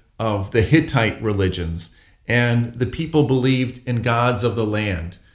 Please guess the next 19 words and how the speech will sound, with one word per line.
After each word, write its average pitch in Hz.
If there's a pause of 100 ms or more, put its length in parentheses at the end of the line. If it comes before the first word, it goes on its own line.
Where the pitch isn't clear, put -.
(180)
uh, 104
gods 120
of 117
the 117
hills, 107
gods 107
of 101
the 107
plains. 107 (180)
Uh, 101 (100)
every 147
place 147
had 135
its 123
own 135
deities, 131 (300)
and, 120
and 120
so 135